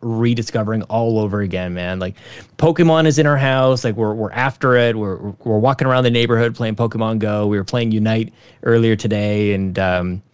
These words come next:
yeah, it's, uh, for some of the, especially with the thi-, something like Pokemon, which I missed. Like, I'm just a li-, I was just a couple of years older than my younger brother and sister who, who started to get into Pokemon. I feel like I missed it. And then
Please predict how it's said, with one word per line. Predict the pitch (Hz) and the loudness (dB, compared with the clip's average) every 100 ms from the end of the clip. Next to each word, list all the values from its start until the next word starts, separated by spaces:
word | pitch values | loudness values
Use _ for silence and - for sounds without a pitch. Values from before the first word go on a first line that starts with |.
| _ _ | _ _
yeah, | 110 110 | 0 2
it's, | 104 - | 2 2
uh, | 113 98 92 - - | 2 2 0 -6 -4
for | 147 | 0
some | 123 180 | 2 4
of | |
the, | 185 | 4
especially | 147 185 185 | 4 4 4
with | 160 | 4
the | 147 | 4
thi-, | 156 | 0
something | - 156 135 | 0 2 2
like | 117 | 2
Pokemon, | 135 156 156 | 2 0 -2
which | 143 - | -2 -2
I | 110 | -2
missed. | 107 120 185 - | 0 0 0 -2
Like, | 120 | -2
I'm | 113 | -2
just | 104 120 | -2 -4
a | 117 | -2
li-, | 110 131 160 175 | 0 2 4 4
I | 139 | 4
was | 135 117 | 2 0
just | - 202 185 170 190 | -6 -6 -4 -4 -4
a | |
couple | 175 160 | -2 -2
of | 151 | -2
years | 147 131 | -2 -2
older | 127 135 | -2 0
than | 127 | 0
my | 120 110 107 - | 2 0 -2 -4
younger | 117 117 | -2 0
brother | 113 110 | 0 2
and | 117 | 0
sister | 101 120 - | -2 -6 -4
who, | 120 117 110 | 0 0 0
who | 104 | -2
started | 107 110 | -2 -2
to | 104 | 0
get | 107 | -2
into | 107 | -2
Pokemon. | 98 107 117 120 131 - - - | -2 -4 -2 -4 -4 -10 -20 -20
I | |
feel | - 127 | 0 2
like | 135 | 4
I | 120 | 2
missed | 107 117 117 | 2 2 2
it. | 165 156 - - - - | 2 0 -2 -20 -20 -6
And | 123 131 | 0 2
then | 127 123 120 | 4 4 2